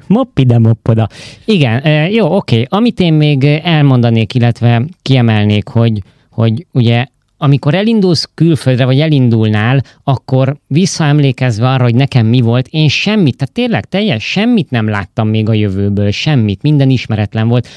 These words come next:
Tehát ugye nagyon sokan teszik ezt is mérlegre szerintem, hogy,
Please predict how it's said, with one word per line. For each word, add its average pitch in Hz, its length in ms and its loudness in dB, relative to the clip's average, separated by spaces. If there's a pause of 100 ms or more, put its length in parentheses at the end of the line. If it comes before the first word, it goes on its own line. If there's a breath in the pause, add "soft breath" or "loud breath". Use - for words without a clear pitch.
(140 loud breath)
Tehát 127 200 -4
ugye 143 220 0 (220 loud breath)
nagyon 170 260 0
sokan 143 520 -2 (200 soft breath)
teszik 156 360 -2
ezt 180 240 -4
is 143 160 -2
mérlegre 139 440 0
szerintem, 135 580 0 (200 loud breath)
hogy, 120 260 -2